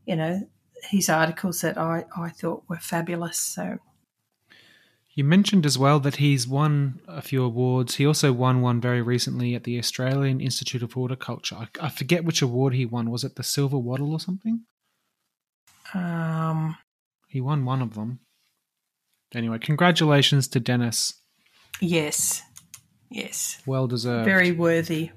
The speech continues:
Speaker 1: recipient. Well, actually, Dan Austin won an award at the same night because I've got a photo of the two of them.
Speaker 2: Mm.
Speaker 1: So, yeah, um, fantastic.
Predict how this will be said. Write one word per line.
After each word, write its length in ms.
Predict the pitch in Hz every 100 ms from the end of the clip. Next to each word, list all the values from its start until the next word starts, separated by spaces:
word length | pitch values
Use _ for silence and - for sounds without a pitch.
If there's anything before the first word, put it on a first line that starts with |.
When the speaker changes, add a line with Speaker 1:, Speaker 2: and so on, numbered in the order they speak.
| -
Speaker 1:
recipient. 500 | - 202 175 160 220
Well, 140 | 180
actually, 380 | - - 170 170
Dan 340 | 233 185 170
Austin 340 | 185 - 170 160
won 160 | 165
an 160 | 160 160
award 340 | 170 156 165 156
at 140 | -
the 60 | 180
same 400 | - 160 160 165
night 280 | 185 170
because 240 | 165 160 165
I've 120 | -
got 120 | 170
a 20 | 160
photo 400 | - 180 175 160
of 180 | 156 -
the 80 |
two 240 | 160 - 170
of 140 | 165
them. 140 | 143 147 _ _ - - -
Speaker 2:
Mm. 380 | 127 117 107 107 - -
Speaker 1:
So, 200 | - 196
yeah, 420 | 175 180 165 151 - _ - -
um, 360 | 190 165 165 - _ _ - -
fantastic. 640 | 196 175 - 175 - -